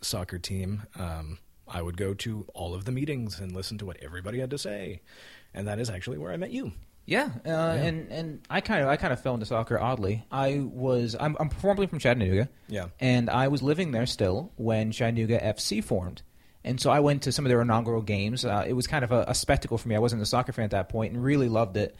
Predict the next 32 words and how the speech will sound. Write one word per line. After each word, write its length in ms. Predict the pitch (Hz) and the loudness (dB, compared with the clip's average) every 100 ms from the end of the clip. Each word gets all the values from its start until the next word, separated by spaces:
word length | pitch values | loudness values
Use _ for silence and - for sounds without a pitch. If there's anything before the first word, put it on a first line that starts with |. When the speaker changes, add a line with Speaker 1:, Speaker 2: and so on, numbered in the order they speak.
| - | 0
Speaker 2:
And 240 | 123 113 | 2 2
so 460 | - 139 120 117 113 | 4 6 6 6 4
it, 320 | - - - | 0 -6 -4
it 180 | - 147 | 0 2
was 120 | 156 | 4
very 140 | 151 127 | 4 6
natural 440 | 127 135 - 131 | 6 4 4 2
when 440 | 113 110 110 107 - | 2 2 0 -2 0
very 300 | 117 143 160 | 6 8 8
soon 180 | 151 127 | 6 4
after 240 | 131 110 | 4 4
that, 320 | 101 104 - - | 6 6 2 -4
the 220 | 120 110 | 0 2
Philadelphia 360 | 104 127 117 113 | 4 4 4 2
Union 380 | 113 110 110 104 | 0 0 0 0
M 100 | 117 | 0
L 120 | 107 | 0
S 100 | 107 | -2
team 160 | 117 | -2
came 140 | 110 107 | 2 2
into 100 | 104 | 2
existence. 540 | 98 98 - 139 - | 0 -2 -2 -4 -4
And, 180 | 117 95 | -2 -2
and 140 | 104 | -4
so 80 | 107 | -2
I 60 | 104 | -2
got 220 | 117 117 | -2 0
really 180 | 120 113 | 2 2
into 120 | 107 | 2
that. 300 | 98 107 117 | 2 2 2
And 160 | 113 113 | 2 0
then 320 | 110 104 | 0 -2